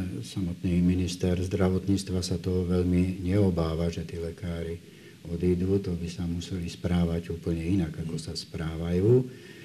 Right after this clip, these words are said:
No tak počkáme na tie návrhy alebo na znenie toho memoranda, ktoré slúbilo los predložiť, tie ich požiadavky, keďže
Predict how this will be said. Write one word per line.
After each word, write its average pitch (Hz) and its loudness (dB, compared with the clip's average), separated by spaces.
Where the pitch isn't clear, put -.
No 131 -2
tak 170 2
počkáme 123 4
na 104 6
tie 110 4
návrhy 110 6
alebo 101 4
na 98 0
znenie 104 6
toho 104 4
memoranda, 95 2
ktoré 92 -4
slúbilo 98 -4
los 98 4
predložiť, 104 6
tie 92 2
ich - -10
požiadavky, 98 0
keďže 90 -4